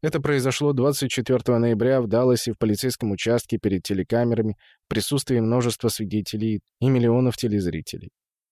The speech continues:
Владелец ночного клуба, некий Джек Руби, в упор выстрелил из пистолета в Освальда,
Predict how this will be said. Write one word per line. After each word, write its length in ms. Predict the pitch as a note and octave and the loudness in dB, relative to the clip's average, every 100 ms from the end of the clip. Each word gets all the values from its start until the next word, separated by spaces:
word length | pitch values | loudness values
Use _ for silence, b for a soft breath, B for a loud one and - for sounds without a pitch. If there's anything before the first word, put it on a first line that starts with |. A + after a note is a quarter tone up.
| _ - | _ -4
Владелец 460 | A#2+ C#3 F#3+ F3 | -2 0 0 0
ночного 420 | - D#3 F3 D#3+ C#3+ | 0 -2 0 0 2
клуба, 320 | F3 F#3 D3 | 2 2 2
некий 320 | C3+ D3 C#3+ | 2 0 -2
Джек 380 | A#2 A#2 C#3+ - | -2 -2 -4 -2
Руби, 380 | C#3+ F3+ A2+ F2 | 0 2 0 0
в 100 | F2+ | 0
упор 340 | G2+ D#3+ D#3 | 0 0 0
выстрелил 680 | F#2+ A2 C#3+ - B2+ B2+ B2+ | 0 0 0 0 0 2 0
из 160 | - A2+ | -2 -6
пистолета 600 | - G#2+ A#2 A#2+ B2+ G#2+ | -4 -2 0 0 2 0
в 120 | G2 | 0
Освальда, 440 | C#3 - A#2+ A#2 | -2 -2 -2 -2